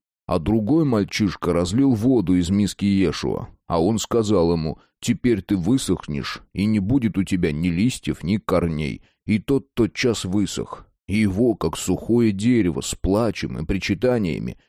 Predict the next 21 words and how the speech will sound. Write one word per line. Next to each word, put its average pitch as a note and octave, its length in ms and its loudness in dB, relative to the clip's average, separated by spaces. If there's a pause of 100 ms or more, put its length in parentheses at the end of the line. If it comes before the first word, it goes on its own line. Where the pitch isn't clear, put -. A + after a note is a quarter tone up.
(160)
понесли C#3 520 2
родители B2 560 2
в E2 120 -4
дом B2+ 280 2
Иешуа G#2+ 480 2
и E2+ 60 2
положили G2+ 540 2
перед G2 260 0
отцом A#2+ 420 0
Иосифом, A2 680 0 (300)
с - 140 -10
укорами C#3+ 540 2
и G#2+ 60 4
бранью. G#2 580 0 (320)
Но F2+ 100 0
прибежал G#2+ 540 2
Иешуа, F2 600 0 (200)
коснулся, A2 640 0
и E2 80 0
мальчик F#2 520 0
ожил. E2 420 -2